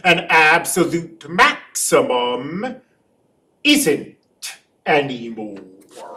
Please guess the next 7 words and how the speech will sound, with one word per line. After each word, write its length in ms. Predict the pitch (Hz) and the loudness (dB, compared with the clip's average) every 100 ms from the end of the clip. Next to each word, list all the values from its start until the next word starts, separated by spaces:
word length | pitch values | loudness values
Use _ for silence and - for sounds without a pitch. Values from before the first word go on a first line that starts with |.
| - _ _ - 185 | -20 _ _ -14 -4
You 200 | 190 185 | -2 -2
see, 520 | - 190 190 247 311 | 0 0 0 -2 -4
we 280 | - 202 180 | -2 -4 0
get 440 | 196 226 - - 180 | 2 2 0 -2 4
above 1080 | 180 - - 226 294 - 139 127 127 - 247 285 - _ _ | 4 4 6 8 10 10 6 2 -6 -2 0 0 -10 _ _
this 460 | 175 208 - - | 0 0 -2 -8
value 1300 | 165 151 135 131 127 135 139 143 147 160 196 269 - | 0 0 0 -2 -4 -4 -6 -8 -10 -4 -2 -2 -4